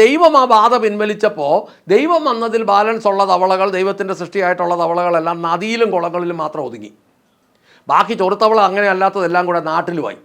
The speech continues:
ഇന്നും അത് തുടർന്നുകൊണ്ടിരിക്കുന്നു. ഇന്ന് അതിൻ്റെ ആത്മാവ് വർക്ക് ചെയ്യുന്നത്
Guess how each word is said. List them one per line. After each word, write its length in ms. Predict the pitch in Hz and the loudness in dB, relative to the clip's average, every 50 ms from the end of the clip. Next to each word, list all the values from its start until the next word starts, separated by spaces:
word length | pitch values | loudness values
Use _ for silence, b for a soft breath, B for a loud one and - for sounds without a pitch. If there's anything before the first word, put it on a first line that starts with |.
| _ _ _ _ _ _ _ _ _ _ b b b b | _ _ _ _ _ _ _ _ _ _ b b b b
ഇന്നും 340 | b 214 254 277 320 339 302 254 | b -2 0 0 2 2 2 2
അത് 100 | 202 196 196 185 | 2 0 -2 -2
തുടർന്നുകൊണ്ടിരിക്കുന്നു. 680 | 175 165 165 160 160 151 135 131 117 92 107 98 90 - b b b b b 226 | -4 -4 -2 -4 -4 -4 -6 -8 -12 -14 -14 -16 -16 -20 b b b b b -4
ഇന്ന് 240 | 277 330 381 370 277 196 190 226 226 - - | -2 0 2 2 4 2 2 -2 -4 -4 -4
അതിൻ്റെ 220 | 156 202 220 220 196 180 190 226 | -4 -2 0 0 0 2 2 2
ആത്മാവ് 440 | 294 311 311 330 359 370 359 339 294 240 | 2 2 2 4 8 8 8 8 8 6
വർക്ക് 200 | 208 - - 208 220 | 2 2 0 -4 -4
ചെയ്യുന്നത് 380 | 190 180 175 175 175 165 170 175 | -2 -2 -2 -2 -4 -2 -2 -2